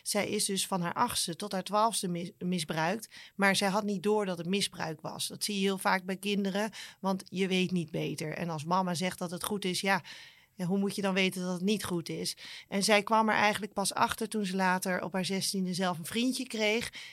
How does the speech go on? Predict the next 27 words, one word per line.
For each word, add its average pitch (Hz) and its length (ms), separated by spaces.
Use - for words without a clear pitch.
en 202 160
helemaal 214 520
bevroor 208 680
toen 214 200
ze 208 80
een 196 80
keer 208 240
met 202 160
hem 202 180
aan 185 60
het 175 60
knuffelen 214 440
was 170 220
in 170 140
bed. 175 360
En 190 160
zij 190 160
is 190 120
toen 214 140
naar 185 140
huis 190 380
gegaan, 208 600
een 190 120
beetje 190 320
gevlucht. 208 540
En 180 200
ze, 170 220